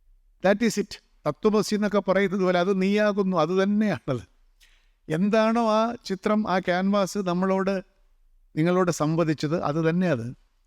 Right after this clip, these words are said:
അതല്ലാതെ ഇതിനപ്പുറത്ത് ബാഹ്യമായി കൂട്ടിച്ചേർത്ത ഒരർത്ഥം ഒരു ക്യാൻവാസിന് കൽപ്പിക്കണമെന്ന് വിചാരിക്കുന്നത് എസ്തെറ്റിക്സിൻ്റെ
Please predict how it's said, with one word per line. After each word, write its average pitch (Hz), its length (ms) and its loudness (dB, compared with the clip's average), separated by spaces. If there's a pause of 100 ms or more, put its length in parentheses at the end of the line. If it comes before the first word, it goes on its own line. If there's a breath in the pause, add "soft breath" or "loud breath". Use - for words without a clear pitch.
(120)
അതല്ലാതെ 180 640 0 (480)
ഇതിനപ്പുറത്ത് 190 760 2 (800)
ബാഹ്യമായി 202 720 0 (480)
കൂട്ടിച്ചേർത്ത 214 760 -2
ഒരർത്ഥം 190 680 0 (680)
ഒരു 170 140 2
ക്യാൻവാസിന് 165 800 0 (120)
കൽപ്പിക്കണമെന്ന് 160 920 -2
വിചാരിക്കുന്നത് 156 880 0 (1000)
എസ്തെറ്റിക്സിൻ്റെ 180 1120 -2